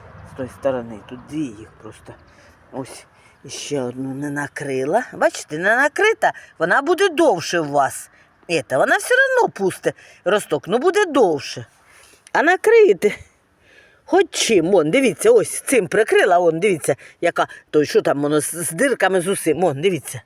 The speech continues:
А там уже, он, пішли, он, вон, пішли вони.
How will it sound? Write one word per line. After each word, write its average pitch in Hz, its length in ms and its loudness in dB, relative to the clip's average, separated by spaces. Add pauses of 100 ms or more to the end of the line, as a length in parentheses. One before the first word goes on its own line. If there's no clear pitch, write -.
(520)
А 240 160 -2
там 403 240 0
уже, 208 220 2
он, 190 160 0
пішли, 180 400 -4 (120)
он, 135 180 -10 (540)
вон, 131 200 -10
пішли 123 360 -10
вони. 107 220 -8